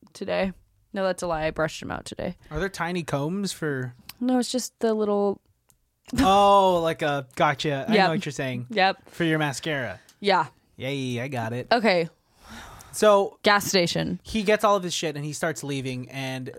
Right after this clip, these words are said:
Speaker 2: we're seeing these rowdy ass chicks in their car.
Speaker 1: Oh, oh, ho-, hold on. He brought this up.
Speaker 2: What's up?
Speaker 1: This was,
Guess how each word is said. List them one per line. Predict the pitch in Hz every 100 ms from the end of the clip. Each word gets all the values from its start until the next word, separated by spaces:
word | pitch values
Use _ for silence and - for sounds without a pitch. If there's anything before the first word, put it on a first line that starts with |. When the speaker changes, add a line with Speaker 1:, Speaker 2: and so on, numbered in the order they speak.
| - 151
Speaker 2:
we're | 190 196 214
seeing | - 220 190 175
these | 156 139
rowdy | 123 147 170 175 175 170
ass | 160 156
chicks | - 151 127 -
in | 139
their | 123
car. | 120 - 127 110 - - - -
Speaker 1:
Oh, | 370 370
oh, | - 269
ho-, | 277
hold | 285 359 247
on. | 185 175 _ _ _ _
He | - - 392
brought | 277 214 185
this | 185
up. | 185 170 - _ _ _
Speaker 2:
What's | 160 156
up? | 120 - - _ _ _ _ _ _ _ _ _ _ _ _
Speaker 1:
This | 220 269 311
was, | 320